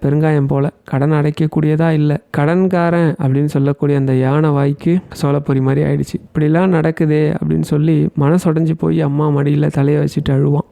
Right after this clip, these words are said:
குழந்தை. அம்மாவும் சில சமயங்கள்ல அவளால கண்ணீர் அடக்க முடியாம அழுவா. அம்பாளுக்கு எவ்வளவு ஆசை ஆசையா செஞ்சிருப்பா தர்மகர்த்தா.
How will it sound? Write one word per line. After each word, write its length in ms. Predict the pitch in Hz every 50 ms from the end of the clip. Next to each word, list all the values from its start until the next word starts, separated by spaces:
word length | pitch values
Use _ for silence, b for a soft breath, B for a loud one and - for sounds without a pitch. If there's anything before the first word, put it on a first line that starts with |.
| _ -
குழந்தை. 360 | - 143 143 147 151 147 143 - -
அம்மாவும் 480 | - 156 160 170 175 185 180 185 196 190
சில 220 | - 175 175 165 147
சமயங்கள்ல 600 | - 165 165 165 165 165 165 165 160 165 170 175 - - _ _ _ - 156
அவளால 380 | 151 147 147 151 156 165 185 -
கண்ணீர் 360 | - 147 151 165 175 170 160
அடக்க 300 | 151 147 151 - - 156
முடியாம 320 | 147 139 139 139 147 156
அழுவா. 300 | 147 143 135 139 139 135 135 - -
அம்பாளுக்கு 380 | 147 160 170 175 185 185 180 -
எவ்வளவு 380 | 165 147 147 156 165 170 156
ஆசை 300 | 151 156 156 - - 160
ஆசையா 280 | 156 151 - 170 165 165 - 170
செஞ்சிருப்பா 380 | 156 151 156 151 - - 165 160 -
தர்மகர்த்தா. 560 | 156 156 170 156 147 156 151 - - 156 151